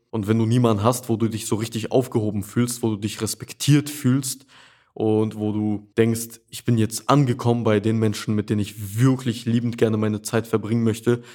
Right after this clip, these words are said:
dann solltest du an diesem Problem arbeiten. Dann solltest du deinen Fokus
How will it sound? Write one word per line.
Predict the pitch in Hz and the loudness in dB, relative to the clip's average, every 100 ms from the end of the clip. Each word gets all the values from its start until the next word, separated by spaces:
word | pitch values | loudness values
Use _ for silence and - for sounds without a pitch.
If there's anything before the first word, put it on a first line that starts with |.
| - _ _ - | -20 _ _ 0
dann | 107 110 110 110 - | 2 4 2 -4 -4
solltest | 104 120 117 - | 2 2 2 2
du | 113 | 2
an | |
diesem | 101 107 - | 2 -2 -4
Problem | - 101 107 107 - | -6 -2 0 0 0
arbeiten. | 113 104 - - - _ _ - | 2 0 -2 -12 -20 _ _ -6
Dann | 101 | 2
solltest | 117 120 - 120 | 2 2 -2 0
du | |
deinen | 110 107 110 - | 2 0 -2 -10
Fokus | - 127 127 127 127 | -2 0 2 0 0